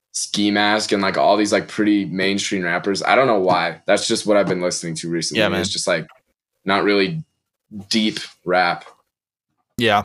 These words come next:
Speaker 2: Yeah, man, for sure. Um,
Speaker 1: Yeah.
Speaker 2: we are at the hour and ten minute mark. That's a little over what
Speaker 1: Yeah,
Speaker 2: I usually
Speaker 1: man.
Speaker 2: do, but it was well worth it. Um,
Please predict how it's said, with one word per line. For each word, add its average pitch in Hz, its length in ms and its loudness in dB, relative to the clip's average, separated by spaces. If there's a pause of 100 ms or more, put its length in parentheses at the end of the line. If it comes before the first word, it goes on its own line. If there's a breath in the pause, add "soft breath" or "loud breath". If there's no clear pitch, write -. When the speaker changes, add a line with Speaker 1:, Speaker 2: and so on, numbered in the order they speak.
(420)
Speaker 2:
Yeah, 113 160 0
man, 95 200 -6
for - 120 -10
sure. 104 320 0 (420 loud breath)
Um, 110 360 0
Speaker 1:
Yeah. 85 280 -4 (400)
Speaker 2:
we 127 140 2
are 123 60 6
at 113 120 -2
the 104 360 2 (100)
hour 107 240 2
and 110 120 -4
ten 101 180 -6
minute 101 200 -4
mark. 113 360 -4
That's - 220 -8
a 107 40 -8
little 104 180 -2
over 107 200 -2
what 95 100 2
Speaker 1:
Yeah, 90 60 0
Speaker 2:
I 85 40 -2
usually 80 280 -2
Speaker 1:
man. 80 60 -8
Speaker 2:
do, 101 200 -2
but 101 220 0
it - 60 -8
was 101 140 -8
well 104 180 0
worth 113 220 -2
it. 95 200 -2
Um, 92 360 -2